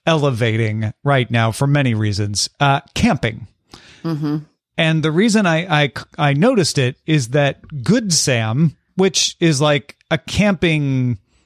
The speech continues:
Speaker 1: company, they, they sell camping equipment, they, they rent R Vs, they operate campgrounds. Uh,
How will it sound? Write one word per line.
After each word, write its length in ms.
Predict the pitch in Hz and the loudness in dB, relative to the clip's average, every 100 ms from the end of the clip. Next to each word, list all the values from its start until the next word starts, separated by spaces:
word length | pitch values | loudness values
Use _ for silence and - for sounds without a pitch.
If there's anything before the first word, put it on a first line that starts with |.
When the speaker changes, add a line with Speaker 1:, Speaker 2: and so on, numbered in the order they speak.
| _ | _
Speaker 1:
company, 640 | - 165 139 117 101 101 - | -2 -2 0 -2 -4 -6 -6
they, 280 | 120 135 135 | -2 -2 0
they 200 | 123 135 | 0 0
sell 240 | - 123 | 0 -2
camping 340 | - 113 117 110 | -2 -4 -4 -6
equipment, 540 | - 202 - 143 - | -2 -2 0 -4 -2
they, 340 | 117 110 110 110 | -4 -2 -4 -4
they 240 | 113 110 | -4 -4
rent 320 | 107 123 123 | -2 -2 0
R 140 | 113 113 | -2 -2
Vs, 580 | 160 196 180 170 147 - - 131 | 0 2 2 2 0 -6 -8 -4
they 80 | |
operate 420 | 117 110 113 113 - | -2 -2 -4 -4 -2
campgrounds. 920 | 165 180 170 156 151 147 143 - - - - - _ | -2 0 0 0 2 0 0 -2 -4 -14 -20 -20 _
Uh, 360 | 127 127 123 | -2 2 2